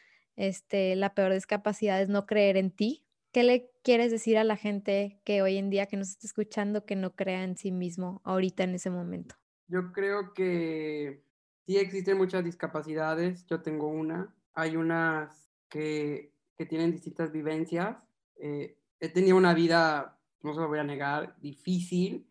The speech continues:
Speaker 2: en donde todo para mí me cuesta el doble de trabajo. Sin embargo, ahorita donde estoy, y se los puedo decir, una,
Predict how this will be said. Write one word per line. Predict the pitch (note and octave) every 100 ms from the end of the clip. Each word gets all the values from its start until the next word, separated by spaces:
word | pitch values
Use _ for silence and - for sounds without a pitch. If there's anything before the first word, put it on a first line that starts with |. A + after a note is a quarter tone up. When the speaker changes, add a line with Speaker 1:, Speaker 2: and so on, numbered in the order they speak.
| _ _ _
Speaker 2:
en | D3+
donde | D3 D3
todo | D3 F3 E3+ F3+
para | F3 D#3
mí | D3+ D3+ D#3 E3+
me | D3+ C#3+
cuesta | D3+ D3 D#3 D3 -
el | C#3+ D3
doble | D#3 D3+
de | D3
trabajo. | B2+ C3+ C3+ B2+ B2+ _ _ _ _
Sin | - F#3
embargo, | F3 F3 F3+ F#3 F3 F#3+ G#3 - - _ _
ahorita | - D#3 F3+ F3 E3+
donde | E3 D#3
estoy, | D3+ - D#3 D#3+ F3+ F3 _ _ -
y | D3 D3 C3+ C3 - -
se | D#3
los | D3+
puedo | D3+ F3+
decir, | E3+ D3 D#3+ E3 F3 E3+
una, | D3+ D3